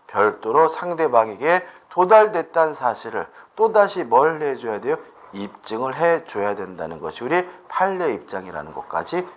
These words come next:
꼭 기억해 두시기 바랍니다. 교재 나와 있는 칼렌 판례가 뭐죠? 같은 취지예요.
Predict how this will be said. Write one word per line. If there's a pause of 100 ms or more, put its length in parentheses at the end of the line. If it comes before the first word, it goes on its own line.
(140)
꼭
기억해
두시기
바랍니다. (280)
교재
나와
있는 (200)
칼렌
판례가
뭐죠? (240)
같은 (100)
취지예요.